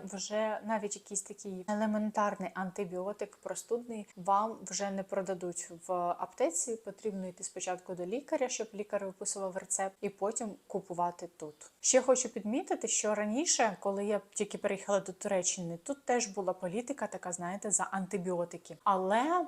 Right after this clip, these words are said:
е, на той момент давали якісь такі лайтові антибіотики, тобто було такої, знаєте, ядрючої з якоїсь суміші. А зараз все перейшло в таке гіперлізоване щось.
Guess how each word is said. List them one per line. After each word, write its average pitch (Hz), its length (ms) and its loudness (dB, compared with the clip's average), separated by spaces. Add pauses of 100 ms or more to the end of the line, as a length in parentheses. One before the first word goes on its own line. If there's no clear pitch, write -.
е, 208 180 2
на 214 120 -2
той 247 160 4
момент 226 480 2
давали 226 360 2
якісь 214 380 6
такі - 260 0
лайтові 190 580 0
антибіотики, 180 800 -2
тобто 196 260 -6
було 196 280 -2
такої, 202 300 0
знаєте, 214 380 0
ядрючої 202 680 0
з - 220 8
якоїсь 196 640 2
суміші. 185 600 0
А 196 140 8
зараз 254 680 6
все - 240 6
перейшло - 520 2
в 311 80 2
таке 233 300 2
гіперлізоване 202 1080 2
щось. - 460 -2